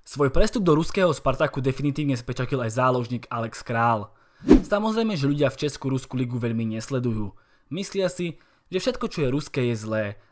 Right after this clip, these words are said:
aj čo sa histórie týka. Ale Rusko sa za poslednú dobu strašne posunulo. Za posledných päť šesť rokov sa tam veľa vecí zmenilo, povedal po dvanásť miliónovom prestupe bývalý záložník Slávie.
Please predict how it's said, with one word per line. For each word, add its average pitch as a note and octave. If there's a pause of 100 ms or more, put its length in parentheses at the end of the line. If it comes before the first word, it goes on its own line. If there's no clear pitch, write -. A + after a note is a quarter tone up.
aj G3+
čo -
sa A#2
histórie A2+
týka. A2 (400)
Ale C#3+
Rusko F3+
sa F3
za D#3
poslednú F#3+
dobu F3
strašne C#3
posunulo. B2 (160)
Za C3+
posledných D#3+
päť A3+
šesť D3
rokov D3+
sa -
tam A#2
veľa C#3+
vecí A#2+
zmenilo, A2+ (400)
povedal G3+
po F3+
dvanásť D#3
miliónovom D3+
prestupe B2+
bývalý C3
záložník A2+
Slávie. G#2+